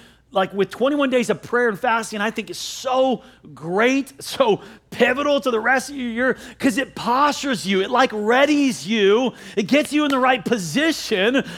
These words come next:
for God to actually speak and for you to hear. Ezra eight twenty-one says, "I proclaim the fast so that we might humble ourselves before our God and ask him for a safe journey for us and our children and all of our possessions."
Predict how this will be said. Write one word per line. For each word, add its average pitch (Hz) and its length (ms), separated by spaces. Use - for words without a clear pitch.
for 247 160
God 269 300
to 262 120
actually 247 540
speak 294 400
and 247 100
for 240 60
you 262 180
to 233 100
hear. 262 400
Ezra 262 280
eight 254 160
twenty-one 269 440
says, 247 280
"I 262 220
proclaim 269 460
the 226 100
fast 262 680
so 294 140
that 269 120
we 269 100
might 254 240
humble 277 720
ourselves 233 760
before 202 280
our 220 120
God 202 460
and 165 120
ask 233 360
him 226 220
for 214 140
a 202 60
safe 214 320
journey 226 360
for 202 200
us 226 260
and 190 80
our 160 100
children 220 560
and 160 180
all 247 220
of 226 80
our 220 120
possessions." 233 640